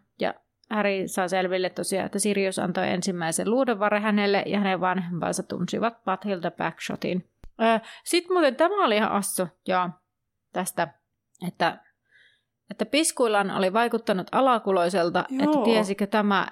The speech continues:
Speaker 1: että näki heidät viimeisen kerran. Ja mä olin ihan silleen, ai Matis on yhtä kuin Matohäntä. Ja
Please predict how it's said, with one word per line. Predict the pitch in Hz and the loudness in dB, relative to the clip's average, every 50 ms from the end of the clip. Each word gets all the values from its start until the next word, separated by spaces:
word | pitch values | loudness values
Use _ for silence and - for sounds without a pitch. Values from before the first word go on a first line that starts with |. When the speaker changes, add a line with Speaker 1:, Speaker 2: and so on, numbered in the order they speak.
| - - | -6 -6
Speaker 1:
että | 196 208 - - 190 | -6 -6 -2 -2 0
näki | 175 185 190 - - 202 196 | 0 0 -2 -4 -2 -2 0
heidät | 196 196 190 190 185 190 - - | 0 2 2 0 0 -2 0 0
viimeisen | 233 233 262 240 226 214 214 214 214 190 | 2 2 4 4 2 2 2 2 0 0
kerran. | - 185 175 180 170 170 185 - - - - - _ - | 0 0 -2 -2 -2 -4 -6 -8 -12 -20 -20 -12 _ -2
Ja | 226 | 0
mä | 247 294 349 392 | 2 4 4 4
olin | 392 349 320 | 4 4 4
ihan | 285 294 277 269 269 226 214 | 2 2 2 2 2 2 2
silleen, | 202 208 190 185 185 185 180 180 180 185 - - _ _ _ _ _ _ _ _ - | 2 0 2 2 4 4 4 4 2 0 -4 -12 _ _ _ _ _ _ _ _ -4
ai | - 196 190 190 | -2 0 2 2
Matis | 196 214 240 254 247 - 247 202 185 185 - - - - - _ _ _ _ _ _ | 4 4 4 2 2 2 0 0 0 0 0 -2 -4 -4 -8 _ _ _ _ _ _
on | - 175 170 - | 0 0 0 0
yhtä | - 185 - - 196 | 0 -2 -2 -2 -4
kuin | - 185 175 | -4 -2 0
Matohäntä. | 185 196 208 208 214 - 185 175 165 170 - - 202 196 - - 202 - _ _ _ _ _ _ _ _ _ _ _ _ _ _ _ - | 2 2 2 0 0 0 -2 -2 -2 -2 -4 -4 -4 -4 -4 -6 -6 -6 _ _ _ _ _ _ _ _ _ _ _ _ _ _ _ -4
Ja | 190 190 190 185 | -2 0 0 -2